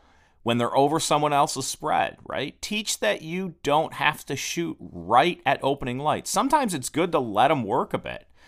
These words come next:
Maybe it's good to let a couple thousand ducks leave a marsh before f-, shooting because you know they're gonna, f-, you know, go out and feed and then trickle back in. Um, you know, you don't wanna educate those,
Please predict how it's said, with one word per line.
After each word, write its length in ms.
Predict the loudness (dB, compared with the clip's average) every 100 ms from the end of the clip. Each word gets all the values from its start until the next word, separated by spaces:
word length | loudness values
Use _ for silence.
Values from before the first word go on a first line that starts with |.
| _
Maybe 220 | -2 0
it's 160 | 0 0
good 160 | 2 2
to 80 |
let 180 | 4 4
a 40 | 4
couple 300 | 2 2 2
thousand 480 | 4 6 6 2
ducks 280 | 2 2 2
leave 400 | -6 -6 -2 4
a 80 | 4
marsh 400 | 4 -2 -6 -12
before 380 | -10 -10 -4 -4
f-, 180 | -4 -8
shooting 720 | -6 -2 -2 -2 -4 -6 -10 _ _ _ -20 -20 -12
because 340 | -4 -2 -2
you 80 | -2
know 520 | -2 2 6 6 4
they're 140 | 2 0
gonna, 160 | 0
f-, 260 | -2 -6 -16
you 140 | -8 -2
know, 160 | -2
go 200 | -2 4
out 160 | 4 4
and 100 | 0
feed 440 | -8 -6 -4 -4
and 120 | -4 -4
then 140 | -6
trickle 340 | -6 -6 -6
back 360 | -4 -4 -4 -6
in. 380 | -10 -10 -12 -20 _ _ _ -20 -20 _ _ _ _
Um, 540 | -4 -2 -2 -4 -8 -16 -20 _ _ _
you 80 | -8
know, 80 | -6
you 120 | -2
don't 120 | 0
wanna 220 | 2 2 2
educate 560 | -2 -4 -6 -6 -4
those, 540 | -4 -4 -6 -8 -12